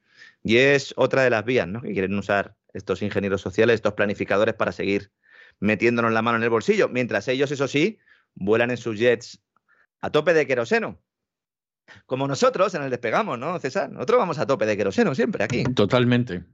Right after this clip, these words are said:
Speaker 2: totalmente. Vamos, <laughs> era como motos, vamos.
Speaker 1: <laughs> Mientras tanto, en el mundo real, la apreciación del dólar frente al euro, o el desplome del euro frente al dólar, como quieran verlo, está disparando la factura energética del viejo continente.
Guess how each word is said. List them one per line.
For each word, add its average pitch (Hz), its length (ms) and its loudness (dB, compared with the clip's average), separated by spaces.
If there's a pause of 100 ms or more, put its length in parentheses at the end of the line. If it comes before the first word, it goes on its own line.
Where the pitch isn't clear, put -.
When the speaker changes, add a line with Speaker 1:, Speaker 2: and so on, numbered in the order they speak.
Speaker 2:
totalmente. 98 640 -2
Vamos, 95 360 0
<laughs> 95 180 -2
era 104 280 0
como 98 260 -4
motos, 123 460 0
vamos. 87 340 -6 (800)
Speaker 1:
<laughs> - 720 -10
Mientras 165 400 4
tanto, 226 300 4
en 175 60 2
el 175 100 0
mundo 214 240 2
real, 135 440 0 (680)
la 139 100 0
apreciación 143 480 -2
del 196 160 0
dólar 190 280 4
frente 190 320 -2
al 139 100 2
euro, 202 480 -2
o 151 160 4
el 135 80 0
desplome 165 420 0
del 135 180 4
euro 156 260 2
frente 117 280 -4
al 107 100 0
dólar, 160 280 0
como 107 180 -4
quieran 113 240 0
verlo, 147 380 -2 (340)
está 175 400 0
disparando 135 580 0
la 139 100 0
factura 127 340 -2
energética 120 440 -4
del 107 80 0
viejo 113 200 0
continente. 101 600 0